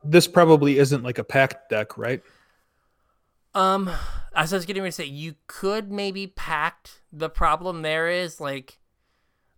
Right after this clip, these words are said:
Speaker 2: I don't know, you might fizzle every five
Speaker 1: Mm-hmm.
Speaker 2: to ten percent of the time. 'Cause
Speaker 1: Yeah.
Speaker 2: usually once you resolve your song, you win the game.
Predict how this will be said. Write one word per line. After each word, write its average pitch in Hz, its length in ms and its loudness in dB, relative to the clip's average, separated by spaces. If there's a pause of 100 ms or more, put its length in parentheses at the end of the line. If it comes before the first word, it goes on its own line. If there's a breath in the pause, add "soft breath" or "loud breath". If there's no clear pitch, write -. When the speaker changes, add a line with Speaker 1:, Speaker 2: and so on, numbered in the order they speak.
(140)
Speaker 2:
I 185 100 -6
don't 196 80 -6
know, 175 320 -4
you 190 460 -14
might 185 380 -6
fizzle 185 1200 -8
every 156 840 -8 (220)
five 147 1080 0 (1080)
Speaker 1:
Mm-hmm. 123 220 -4
Speaker 2:
to 151 160 -10
ten 147 500 -8
percent 170 500 -4
of 165 140 -14
the 170 80 -18
time. 170 480 -8 (560)
'Cause 175 160 -10
Speaker 1:
Yeah. 254 140 -2
Speaker 2:
usually 226 180 -2
once 202 240 -6
you 185 120 -12
resolve 156 680 -4
your 147 540 -6
song, 147 460 -4
you 123 120 -8
win 123 220 -8
the 113 100 -12
game. 110 360 -10